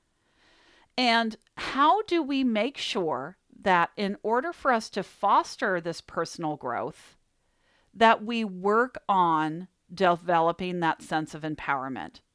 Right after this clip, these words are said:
taking responsibility for our actions, cultivating a positive mindset, building that resiliency, seeking some help if we need it?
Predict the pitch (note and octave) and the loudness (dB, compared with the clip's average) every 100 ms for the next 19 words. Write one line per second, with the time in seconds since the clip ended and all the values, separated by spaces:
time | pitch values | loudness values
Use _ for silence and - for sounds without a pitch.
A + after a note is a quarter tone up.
0 | _ _ - - F#3+ F#3+ G#3+ G3 F3+ - | _ _ -18 -4 -2 -2 -4 -6 -8 -2
1 | E3 E3+ F3+ E3+ E3 E3 E3 D3+ F3 D#3 | -2 -2 -6 -4 -4 -4 -6 -8 -6 -6
2 | - D3 D#3 D#3+ - C3 B2 - - D#2+ | -4 0 2 0 -2 -4 -4 -8 -14 -14
3 | D#2 - _ _ _ - - G#3 G3+ - | -16 -20 _ _ _ -18 0 2 2 0
4 | G3 F#3 F3 F3 F3 - - D3+ D#3 D#3+ | 0 0 2 0 -4 -4 -4 -2 -2 -6
5 | D#3 D#3+ C#3 C#3 C#3 - - - - - | -10 -8 -6 -6 -8 -8 -8 -8 -14 -20
6 | - G3+ A3 A3 A3 A3 G3+ F3 - E3+ | 2 6 8 6 2 0 4 2 2 -2
7 | E3 D3 D#3 E3+ F3+ E3 C#3+ - - G1+ | -6 -6 2 4 4 0 -4 -8 -14 -18
8 | - _ _ _ _ _ _ _ _ - | -20 _ _ _ _ _ _ _ _ -6
9 | B3 A#3+ - B3 B3 - G#3 G3 F3+ - | -4 -2 -2 -2 -2 -2 -2 -2 -6 -2
10 | F#3+ G3 G3 F#3+ - E3 D#3+ D#3+ D#3+ D#3 | 2 2 0 -6 -6 -8 -6 -6 -6 -4
11 | D#3 G#2 - - | -6 -8 -14 -18